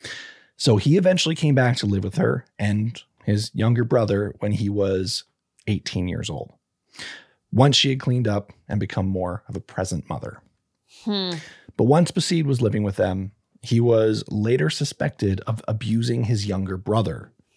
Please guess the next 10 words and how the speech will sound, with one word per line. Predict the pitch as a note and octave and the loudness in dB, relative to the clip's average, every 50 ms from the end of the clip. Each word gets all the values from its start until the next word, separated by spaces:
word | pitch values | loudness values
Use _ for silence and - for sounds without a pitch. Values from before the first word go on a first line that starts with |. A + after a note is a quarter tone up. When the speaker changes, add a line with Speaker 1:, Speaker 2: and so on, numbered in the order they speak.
| _ _ | _ _
Speaker 1:
whose | - G#2 G2 G2 G2 G2 G2 G2 G2 F#2+ G2 | -2 0 2 2 2 2 0 -2 -4 -6 -4
body | - - G2 G2+ G#2 G#2+ G#2+ G#2+ | -2 0 0 2 2 0 -2 -2
began | G#2+ A#2+ - G2 F#2+ F#2+ F#2+ | -4 -4 -4 -4 -4 -4 -4
displaying | G2 - - - - C#3 D3 D#3+ D#3+ D#3 D#3 D#3 D3+ C#3 - - - - - - _ - | -4 -6 -6 -2 0 2 2 2 2 2 0 0 -2 -4 -6 -8 -16 -20 -20 -12 _ -2
bruises | B2 G#2+ G#2+ A2+ A#2+ B2 C3 B2+ B2 C3 B2+ B2+ B2+ B2 A#2+ - - | 0 0 2 4 4 4 4 4 2 2 0 0 0 -2 -4 -4 -2
and | G#2+ G2+ G#2 G#2 G2+ G2 G2 - | -2 0 0 0 -2 -2 -4 -4
other | G#2 G#2+ A2 G#2+ G#2 G2+ G2 - _ _ _ _ _ _ | -4 -2 -2 -2 -2 -2 -6 -8 _ _ _ _ _ _
signs | - - - - - A2 A2 G2+ G2 F#2+ G2 F2 - - | -10 -8 -2 0 2 2 2 2 0 -2 -2 -4 -6 -8
of | - - | -10 -10
abuse. | - - - D2+ C#2 - - - - - - | -10 -10 -8 -8 -8 -8 -8 -8 -8 -8 -10